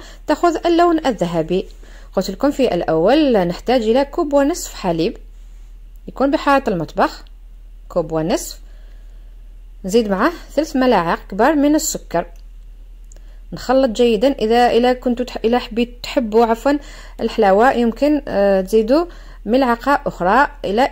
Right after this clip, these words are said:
اثنين على حساب، آه، رغبة. هنا اكتفيت بثلاث ملاعق كبار مع عشرة غرام من سكر الفانيليا. نحرك جيدا، نحاول نذوب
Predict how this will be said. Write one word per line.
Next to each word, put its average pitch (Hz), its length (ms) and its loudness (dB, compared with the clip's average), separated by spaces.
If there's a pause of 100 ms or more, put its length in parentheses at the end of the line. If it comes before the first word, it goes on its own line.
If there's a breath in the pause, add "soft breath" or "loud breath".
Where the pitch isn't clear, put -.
اثنين 180 440 -2
على 165 120 -2
حساب، 175 400 -2
آه، 156 280 -2
رغبة. 151 400 0 (300 loud breath)
هنا 196 360 0
اكتفيت 269 540 -4
بثلاث 302 440 -2
ملاعق 165 280 -2
كبار 269 340 0
مع 247 260 0
عشرة 262 220 -2
غرام 254 240 0
من 294 180 2
سكر 359 520 -4
الفانيليا. 165 580 -2 (880 soft breath)
نحرك 202 380 0
جيدا، 180 400 -2
نحاول 233 600 0
نذوب 220 760 0